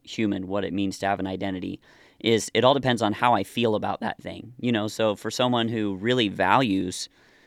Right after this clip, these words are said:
um, their sexual appetites and says, "Hey, I really enjoy this part of myself," they can sort of put that into their identity. That can stay there.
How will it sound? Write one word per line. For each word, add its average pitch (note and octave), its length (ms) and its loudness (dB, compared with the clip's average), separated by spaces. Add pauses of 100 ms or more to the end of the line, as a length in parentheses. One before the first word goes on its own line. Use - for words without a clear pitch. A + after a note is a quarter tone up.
(120)
um, F#2+ 460 2
their A2 180 6
sexual G2+ 440 2
appetites - 640 -4
and G#2+ 140 -8
says, F#2 220 -2
"Hey, A#2 280 2
I F#2+ 180 4
really G#2+ 320 0
enjoy F#2+ 480 0
this G2 220 -4
part G#2 260 0
of G#2 80 -2
myself," F#2+ 540 -8 (260)
they A#2+ 240 4
can D#3+ 120 2
sort C3+ 180 6
of G#2 140 0
put - 240 2
that G#2 180 6
into A2 220 2
their F#2+ 120 2
identity. F#2+ 340 0
That A#2 180 6
can A2+ 120 -2
stay G2+ 320 0
there. - 260 -10